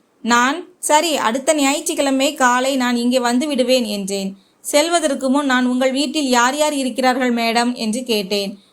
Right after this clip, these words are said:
மேடம் சில வினாடிகள் மௌனமாக இருந்தாள். அவள் முகத்தில் லேசான சோகம் தெரிந்தது.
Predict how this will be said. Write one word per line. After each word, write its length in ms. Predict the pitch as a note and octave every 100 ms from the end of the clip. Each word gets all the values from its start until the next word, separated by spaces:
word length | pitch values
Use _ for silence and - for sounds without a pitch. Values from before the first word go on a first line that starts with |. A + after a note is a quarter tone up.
| _
மேடம் 420 | A3+ B3+ D4 F4 D#4
சில 140 | D4
வினாடிகள் 400 | C4 C4 C#4 C#4+
மௌனமாக 580 | C#4+ A#3 A#3 B3+ C4 C4
இருந்தாள். 480 | C4+ A#3 G#3+ G#3 G3 - _ _
அவள் 260 | - B3+ B3+
முகத்தில் 540 | B3+ D#4+ D#4+ D#4+ C4+
லேசான 520 | G#3+ A#3 A#3+ C#4 D4
சோகம் 460 | D4+ B3+ C4 C4+ C4+
தெரிந்தது. 520 | A#3 A3 G#3 G3 G3